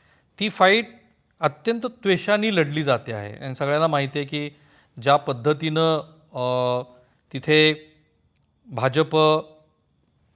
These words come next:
शिंदे गट वेगळा निवडणूक लढतोय, तर त्या निवडणुकीमध्ये, अ, प्रयत्न हा आहे की भाजप त्या निवडणुकीमध्ये,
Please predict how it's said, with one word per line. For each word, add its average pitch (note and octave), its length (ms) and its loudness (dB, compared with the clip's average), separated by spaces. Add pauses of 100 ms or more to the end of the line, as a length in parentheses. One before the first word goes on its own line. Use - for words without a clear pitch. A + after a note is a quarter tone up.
(720)
शिंदे D3+ 340 -4
गट D3+ 240 -2
वेगळा C#3+ 500 2
निवडणूक C#3 400 -8
लढतोय, C3 420 0 (580)
तर C#3+ 60 -6
त्या D#3+ 260 2
निवडणुकीमध्ये, F3 920 0 (680)
अ, B2+ 640 -2 (1040)
प्रयत्न D#3 320 0
हा G3 240 6
आहे F3 260 2
की F3+ 480 -8 (380)
भाजप D#3+ 720 -2 (360)
त्या D3 120 0
निवडणुकीमध्ये, D#3 760 -6